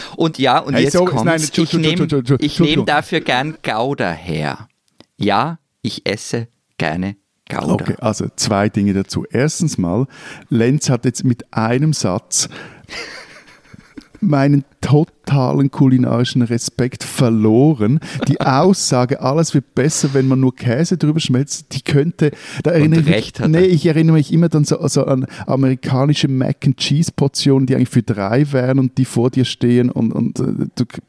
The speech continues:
Speaker 2: bringst das Ding nicht runter. Aber ehrlich gesagt, dir verzeih ich wegen dem Gouda, weil der, der Graukäse, der, der fasziniert mich so, dass, äh, de-, dein Karma ist gerettet. Aber ich habe noch ein schönes
Speaker 1: Danke.
Speaker 2: Zitat jetzt gefunden, wegen Rucola kam mir eigentlich vorhin in den Sinn. Das hat nämlich, äh,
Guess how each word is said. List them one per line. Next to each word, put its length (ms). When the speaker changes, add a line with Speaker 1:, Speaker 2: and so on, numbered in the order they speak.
Speaker 2:
bringst 240
das 160
Ding 160
nicht 280
runter. 480
Aber 140
ehrlich 160
gesagt, 280
dir 100
verzeih 400
ich 120
wegen 160
dem 140
Gouda, 520
weil 140
der, 120
der 160
Graukäse, 680
der, 280
der 120
fasziniert 540
mich 200
so, 300
dass, 240
äh, 260
de-, 200
dein 180
Karma 300
ist 100
gerettet. 360
Aber 160
ich 80
habe 100
noch 120
ein 80
schönes 260
Speaker 1:
Danke. 140
Speaker 2:
Zitat 300
jetzt 180
gefunden, 480
wegen 220
Rucola 460
kam 200
mir 80
eigentlich 160
vorhin 300
in 40
den 120
Sinn. 280
Das 200
hat 120
nämlich, 360
äh, 580